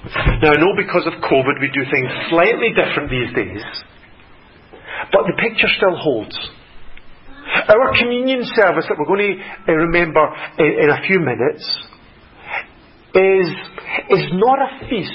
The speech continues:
where we all just bring our own food and eat it individually. It's not just like we all have, bring a packed lunch and we just have it together in, in the same room. That's not what it is. Instead, it's a common feast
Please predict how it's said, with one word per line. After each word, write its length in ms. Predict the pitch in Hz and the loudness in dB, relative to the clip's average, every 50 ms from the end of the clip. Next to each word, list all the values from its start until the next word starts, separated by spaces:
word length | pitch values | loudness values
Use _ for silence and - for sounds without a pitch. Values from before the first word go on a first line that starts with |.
| - - | -4 -2
where 100 | 202 180 | 0 2
we 100 | 170 175 | 2 4
all 200 | 175 180 196 - 202 | 4 4 2 0 -2
just 140 | - - | -4 -2
bring 160 | - 196 180 170 | 0 2 2 2
our 100 | 170 165 | 2 0
own 220 | 165 170 165 160 - - | 0 -2 -2 0 0 2
food 160 | 202 175 - | 2 0 -2
and 140 | 127 123 147 | -4 -6 -6
eat 100 | 147 - | -6 -6
it 160 | 175 - 196 | -4 -4 -2
individually. 640 | 165 147 147 156 - 160 - - - 123 104 107 - - - - - - - - - - - - - - - - - - - - - - - | -2 -2 -2 0 0 -2 -2 -2 -4 -4 -6 -8 -10 -14 -20 -20 -20 -20 -20 -20 -20 -20 -20 -20 -20 -20 -20 -20 -20 -20 -20 -20 -20 -20 -20
It's 120 | - - | -2 0
not 160 | 202 220 214 185 | 2 2 2 2
just 120 | 190 - - | 0 0 0
like 100 | 185 175 | 2 4
we 80 | 151 156 | 4 6
all 160 | 151 151 - | 6 6 4
have, 140 | - 151 - | 2 2 2
bring 160 | 156 151 143 | 2 2 2
a 80 | 135 135 | 0 0
packed 200 | - 165 156 165 | 2 2 2 2
lunch 240 | 165 160 151 139 123 - - | 2 2 2 2 2 -2 -2
and 80 | 127 | -2
we 60 | 110 - | -2 -2
just 160 | - 143 - | -2 -2 0
have 220 | - - 151 139 - | 2 2 2 2 0
it 100 | - - | -2 -4
together 300 | - 135 127 120 127 - - - - - | -4 -4 -4 -6 -8 -10 -14 -12 -2 0
in, 160 | 151 139 131 | 0 2 2
in 140 | - 165 127 | 2 2 2
the 120 | 131 123 - | 0 0 0
same 160 | 147 135 127 | 0 0 0
room. 360 | 123 165 165 131 - - - - - - - - - | 0 -2 -2 -2 -4 -8 -14 -20 -20 -20 -10 -6 -4
That's 160 | - - - | -4 0 0
not 100 | 226 196 | 2 2
what 140 | 190 208 - | 4 4 4
it 240 | - - 196 156 - | 2 2 0 -2 -4
is. 80 | - - - - - - - - - - - - - - - - - - - - - - - - - - - - - - - - | -8 -12 -12 -14 -18 -20 -20 -20 -20 -20 -20 -20 -20 -20 -20 -20 -20 -20 -20 -20 -20 -20 -20 -18 -18 -16 -10 -4 -2 0 2 4
Instead, 400 | 220 190 - - 240 233 233 240 | 2 2 2 2 2 2 4 2
it's 80 | 226 | 0
a 160 | 220 208 - - - | -2 -2 -2 -2 0
common 340 | - 254 254 262 277 302 294 269 - - | 2 2 2 4 2 0 0 -2 -2 -2
feast 240 | - 160 147 143 | -2 -2 -2 -2